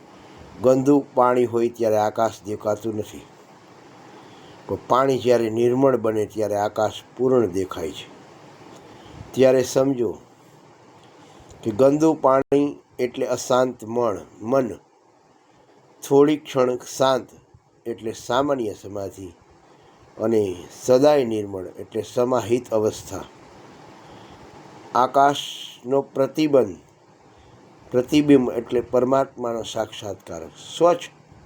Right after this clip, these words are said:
મન થઈ જાય. કાદવ ભર્યું તળાવ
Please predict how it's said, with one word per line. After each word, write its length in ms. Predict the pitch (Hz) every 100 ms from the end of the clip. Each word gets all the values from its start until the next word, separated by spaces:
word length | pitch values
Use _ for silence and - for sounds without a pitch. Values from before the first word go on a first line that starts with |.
| -
મન 320 | 95 110 135 120
થઈ 220 | 101 92
જાય. 240 | 78 60 - - - - - - - - - - - - - - - - - - -
કાદવ 500 | 123 120 120 110 95
ભર્યું 480 | 80 101 110 104 -
તળાવ 540 | 98 101 101 92